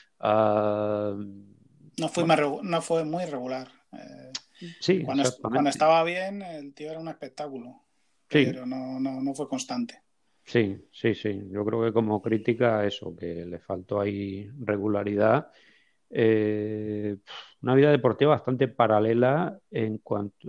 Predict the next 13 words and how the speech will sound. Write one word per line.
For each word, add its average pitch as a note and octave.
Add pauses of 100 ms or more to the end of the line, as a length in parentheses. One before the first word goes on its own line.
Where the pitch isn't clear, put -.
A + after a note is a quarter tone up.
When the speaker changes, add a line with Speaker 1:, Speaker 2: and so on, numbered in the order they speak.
Speaker 1:
eh, G2
lo F#2+
que F#2+
decíamos A2+
antes A2
de G2+
Ayala, G2
¿no? D3
Valencia A2+
Speaker 2:
Eso. A#2
Speaker 1:
y, A2+
y -
Zaragoza, B2+